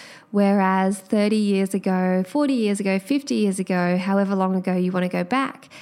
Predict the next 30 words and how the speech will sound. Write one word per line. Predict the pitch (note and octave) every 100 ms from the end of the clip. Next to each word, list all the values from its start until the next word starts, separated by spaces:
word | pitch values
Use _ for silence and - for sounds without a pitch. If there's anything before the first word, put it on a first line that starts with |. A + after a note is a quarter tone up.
| - -
if | - A3
you | B3+
had | G4
a | A#4+
question, | - A3 G3 - G#3+ G#3 G#3+ - - _ _ -
it | B3+
took | - F4 F4 -
effort | F#3 F3 A3+ - -
to | - A3+
get | F#3+ -
the | F#3
answer, | E3+ F3 - F#3+ - - - -
whether | G3+ G#3 G3+
that | G3+ -
effort | G3+ G3 G3+ G3
was | G3 F#3 F#3 F#3 F#3
going | F#3+ F3+ F3+ F#3
to | F#3+
an | F#3+
encyclopedia | F#3 G3 F#3+ - G3 C#4 D4 B3 G3+ G3+ - -
at | G3
the | G3+
library | G3 G3+ G#3+ G#3 F3+ E3+ F3+ - - - -
or | G3+ F#3+ F#3 F#3+ G3+ - - -
seeking | - - A3+ A3 A#3+ A3 G3
out | F#3+ G3 -
someone | G3+ G3 F#3+ F#3+ F#3+
who | G3
was | F#3
an | F#3